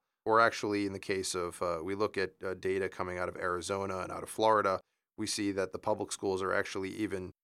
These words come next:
doing better after the advent of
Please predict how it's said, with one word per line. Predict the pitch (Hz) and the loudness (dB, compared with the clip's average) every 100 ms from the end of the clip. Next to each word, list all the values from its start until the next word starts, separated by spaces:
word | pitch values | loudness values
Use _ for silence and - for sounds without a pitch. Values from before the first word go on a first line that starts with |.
| _ _ 104 | _ _ _
doing | 110 101 95 90 - | 0 0 -2 -8 0
better | 123 143 95 80 - _ _ - | 2 4 4 0 -6 _ _ -4
after | 101 95 98 95 | -2 -2 -4 -4
the | 95 95 | -2 -2
advent | 95 92 92 90 - - | -2 -2 -6 -6 -10 -8
of | 95 90 87 - | -4 -4 -4 -8